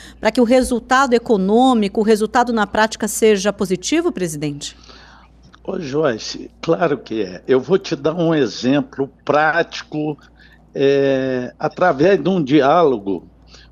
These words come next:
Speaker 2: com o governo do estado, é, através da coapar,
Speaker 1: Hum.
Speaker 2: nós demos uma sugestão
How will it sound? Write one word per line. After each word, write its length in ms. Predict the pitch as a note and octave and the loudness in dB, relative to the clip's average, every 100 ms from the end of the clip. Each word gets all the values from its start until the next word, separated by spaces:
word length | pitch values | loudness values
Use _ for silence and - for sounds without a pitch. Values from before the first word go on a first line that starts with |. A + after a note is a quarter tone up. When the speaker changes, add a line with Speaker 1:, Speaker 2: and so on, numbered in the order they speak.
| _ | _
Speaker 2:
com 220 | - D3+ | 0 2
o 60 | D3 | 2
governo 880 | B2+ C#3 F#2 C#3 F3 A#2 A2+ G#2+ A#2 | 2 2 2 2 4 2 0 2 0
do 240 | F#2+ A#2 | 0 0
estado, 800 | B2 - - C3 C#3 B2+ G#2+ F2 - - _ _ - - - - _ | -2 -4 -4 0 2 2 -2 -12 -14 -20 _ _ -20 -20 -20 -20 _
é, 1400 | - A#2 A#2 B2 A#2 A#2 A2+ A2+ A2 A2+ G#2 G#2 G2 A2 - | -2 0 2 0 0 -2 -2 -4 -2 -2 -4 -8 -12 -18 -8
através 560 | - - C#3 A2+ C#3+ C3+ | -6 0 0 2 0 0
da 140 | B2+ | -2
coapar, 800 | - - E3+ C3+ - D3+ - - _ _ | -2 2 2 2 0 0 -2 -10 _ _
Speaker 1:
Hum. 320 | A#3 A3 G3+ G#3+ - _ _ - - _ _ _ _ _ - | 0 0 -2 -8 -16 _ _ -20 -20 _ _ _ _ _ -4
Speaker 2:
nós 380 | C3+ D3+ E3+ | 0 2 2
demos 560 | - C3+ F3+ F3 D#3 - | 0 0 2 2 -2 -2
uma 260 | D#3 C#3+ C#3 | 0 0 0
sugestão 1120 | - - G3+ F3+ D3 B2+ - - C3 D#3 | -4 -6 -4 -2 0 -2 -2 -4 -4 -4